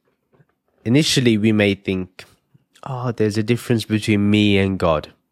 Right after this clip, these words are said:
or me and the One, me and Brahman." But ultimately we know that when we realize this truth, we realize there's always been this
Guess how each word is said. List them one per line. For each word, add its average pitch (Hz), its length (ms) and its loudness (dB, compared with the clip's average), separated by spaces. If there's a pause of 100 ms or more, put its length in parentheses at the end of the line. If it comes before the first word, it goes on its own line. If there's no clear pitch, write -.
(140)
or 82 160 -4
me 104 320 0
and 98 200 0
the 92 80 0
One, 80 460 -4
me 107 180 2
and 101 160 0
Brahman." 85 460 -4 (2000)
But - 460 -2 (800)
ultimately 131 540 0
we 113 120 2
know 104 400 0 (640)
that 95 180 0
when 113 200 2
we 113 140 0
realize 117 600 2
this - 180 -8
truth, 95 340 -6
we 117 120 -2
realize 104 600 2
there's 104 160 0
always 107 280 0
been 98 240 -2
this 95 240 -4